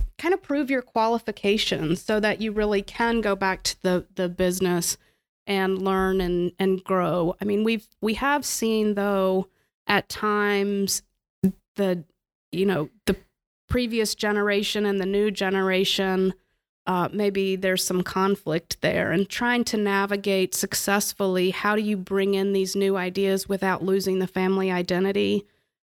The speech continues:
um, and the family legacy, I think. So even though, you know, for the new generation going back into the family business, still, of course, be respectful and, and think about, you know,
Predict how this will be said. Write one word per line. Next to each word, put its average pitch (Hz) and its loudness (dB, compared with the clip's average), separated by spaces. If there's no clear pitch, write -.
um, 170 0
and 196 0
the 185 -2
family 196 0
legacy, 202 0
I 202 0
think. 220 0
So 214 0
even 262 0
though, 220 0
you 247 -2
know, 208 2
for 214 0
the 202 0
new 214 2
generation 202 0
going 190 2
back 180 -4
into 208 0
the 185 0
family 196 0
business, 190 -2
still, 233 0
of 196 -8
course, 196 0
be 208 -2
respectful 190 0
and, 170 2
and 196 0
think 233 -2
about, 190 -2
you 214 0
know, 180 0